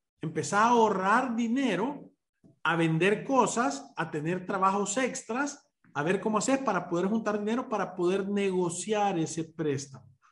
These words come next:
Nosotros te recomendamos que hagas una cita al siete ocho cero dos cuatro tres seis ocho, pidas una hora de consulta para hacer un plan de elimina deuda, se llama.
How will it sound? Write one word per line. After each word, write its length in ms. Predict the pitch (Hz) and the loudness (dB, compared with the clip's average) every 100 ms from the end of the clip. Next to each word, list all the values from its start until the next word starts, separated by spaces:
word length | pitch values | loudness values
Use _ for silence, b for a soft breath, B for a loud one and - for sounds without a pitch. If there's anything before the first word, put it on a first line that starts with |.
| _ | _
Nosotros 360 | 143 139 170 170 | -10 -6 -6 -2
te 100 | 202 | -2
recomendamos 640 | 196 190 170 165 196 208 | -2 -2 -2 -2 -2 -4
que 80 | 170 | -4
hagas 200 | 156 160 | -4 -2
una 180 | 190 185 | -2 -4
cita 320 | 185 220 220 | -4 -6 -6
al 60 | 170 | -6
siete 260 | 185 175 | -6 -4
ocho 260 | 170 180 180 | -4 -4 -6
cero 200 | 165 170 | -6 -2
dos 160 | 185 185 | -2 -4
cuatro 240 | 180 170 | -8 -8
tres 180 | 170 170 | -8 -6
seis 200 | 175 165 | -6 -4
ocho, 360 | 233 240 254 247 B B _ | -4 -4 -8 -10 B B _
pidas 220 | 143 151 | -2 0
una 220 | 185 180 | 0 0
hora 180 | 185 185 | 0 0
de 160 | 185 | -2
consulta 840 | 185 170 - 269 269 254 - - - _ | -4 -6 -2 -2 0 -2 -4 -8 -20 _
para 160 | 165 139 | -4 -2
hacer 200 | 180 185 | 0 2
un 240 | 185 185 | 2 2
plan 440 | 185 214 247 240 | 4 4 4 0
de 140 | 175 175 | 0 2
elimina 720 | 170 170 170 208 220 214 208 | 2 2 2 4 4 4 0
deuda, 480 | 202 226 208 147 127 | 2 2 2 -2 -6
se 160 | 143 143 | -4 0
llama. 440 | 196 156 117 | 0 0 -4